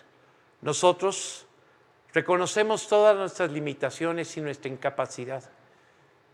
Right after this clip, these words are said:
pero no estamos poniendo nuestros ojos en nosotros, sino en ti. Te pedimos que nos hagas profundamente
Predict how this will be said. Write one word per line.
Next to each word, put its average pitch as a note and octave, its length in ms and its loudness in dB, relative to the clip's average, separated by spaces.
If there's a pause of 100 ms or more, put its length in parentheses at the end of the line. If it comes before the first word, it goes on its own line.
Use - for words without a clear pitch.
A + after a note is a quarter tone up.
(420)
pero D#3+ 180 2
no F#3 80 0
estamos F#3 360 0
poniendo E3+ 480 -2
nuestros D3 400 -6
ojos D#3+ 320 -4
en C3+ 120 -8
nosotros, D3+ 460 -2
sino C3+ 220 -10
en B2 100 -10
ti. C#3 220 -12 (1400)
Te D#3 100 2
pedimos F#3 680 0 (640)
que D#3+ 80 2
nos D#3 180 -2
hagas F3+ 220 2
profundamente E3 1120 -2